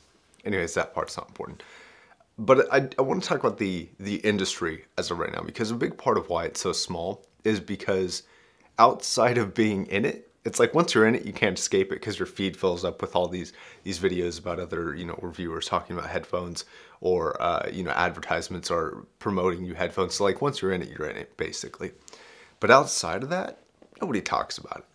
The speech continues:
It's, it's so unknown. Like, cars, you know, the car world, that's unavoidable.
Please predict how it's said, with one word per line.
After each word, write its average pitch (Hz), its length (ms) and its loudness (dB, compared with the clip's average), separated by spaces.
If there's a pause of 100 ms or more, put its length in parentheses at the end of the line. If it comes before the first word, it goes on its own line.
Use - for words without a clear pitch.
(140)
It's, - 320 0
it's 127 180 0
so - 360 4
unknown. 87 640 -2
Like, 87 280 -4 (600)
cars, 156 680 6 (220)
you 135 160 -2
know, 127 140 6
the 113 80 2
car 135 300 8
world, 113 320 6
that's - 300 2
unavoidable. 90 720 -2